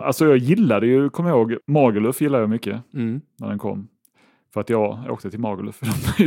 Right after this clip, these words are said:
Speaker 1: den vevan.
Speaker 2: Du tänker djupt så här. Ja.
Speaker 1: <laughs> Eh, Regn hos mig.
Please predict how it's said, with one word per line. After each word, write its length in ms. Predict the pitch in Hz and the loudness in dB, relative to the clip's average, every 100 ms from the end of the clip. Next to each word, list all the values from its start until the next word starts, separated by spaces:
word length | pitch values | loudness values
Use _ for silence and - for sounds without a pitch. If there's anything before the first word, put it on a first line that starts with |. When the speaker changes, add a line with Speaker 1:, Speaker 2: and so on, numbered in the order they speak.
| 107 | 2
Speaker 1:
den 120 | 208 165 - | -2 -2 2
vevan. 360 | 185 - 139 - - 214 | 0 2 -2 -2 -4 -4
Speaker 2:
Du 180 | 143 120 | 0 0
tänker 300 | 160 143 143 | 2 2 2
djupt 380 | 139 135 - - | 0 -2 -4 -8
så 120 | 160 | -6
här. 280 | 127 120 214 | -4 2 2
Ja. 180 | 143 110 - 311 | 2 -4 -2 -4
Speaker 1:
<laughs> 160 | - - - _ 269 _ - - - 185 170 156 135 - | -4 -8 -12 _ -16 _ -20 -16 -14 -14 -14 -14 -14 -2
Eh, 880 | 143 139 135 131 127 127 123 120 127 | 2 4 4 6 6 6 4 4 4
Regn 220 | 156 147 | 4 4
hos 120 | 147 | 2
mig. 320 | 143 147 196 | 2 2 -2